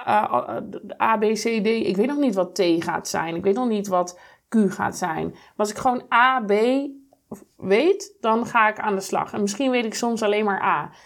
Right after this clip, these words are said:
En zet ik dat stapje en denk, "Oké, ik heb nu A gedaan. Wat moet ik nu doen?" En op die manier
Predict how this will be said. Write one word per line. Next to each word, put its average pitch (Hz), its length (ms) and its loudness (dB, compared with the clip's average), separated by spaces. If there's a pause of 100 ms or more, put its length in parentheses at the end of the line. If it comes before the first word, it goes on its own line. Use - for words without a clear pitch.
(100)
En 208 100 4
zet 220 160 2
ik 196 120 -2
dat 247 220 2
stapje 269 360 2
en 262 60 -6
denk, 220 220 -6
"Oké, 214 180 -4
ik 151 120 -2
heb 196 100 -4
nu 240 180 2
A 165 220 2
gedaan. 160 420 -4 (340)
Wat 233 320 2
moet 240 160 -2
ik 208 120 -6
nu 220 200 4
doen?" 151 400 -4 (320)
En - 320 -2
op 190 260 -4
die 277 160 2
manier 285 600 2